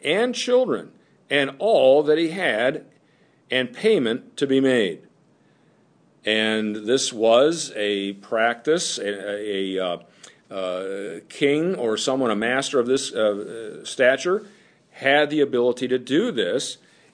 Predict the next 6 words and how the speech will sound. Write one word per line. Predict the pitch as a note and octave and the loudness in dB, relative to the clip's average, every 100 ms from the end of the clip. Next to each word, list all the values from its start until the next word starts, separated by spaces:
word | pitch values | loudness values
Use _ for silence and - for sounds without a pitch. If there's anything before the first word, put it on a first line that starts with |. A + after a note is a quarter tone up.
| _ | _
if | B2 C#3 D#3 - - _ _ - | 4 4 4 -2 -20 _ _ -20
he | A2+ B2+ | -10 -6
was | B2+ A#2+ - | -2 -2 0
owed | A#2 G2+ G2 A2+ - | 0 2 0 -4 -10
that | G2 G#2 G#2+ B2 - | -8 0 2 2 0
much. | G2+ A2 D#2+ - - | -6 -6 -8 -12 -18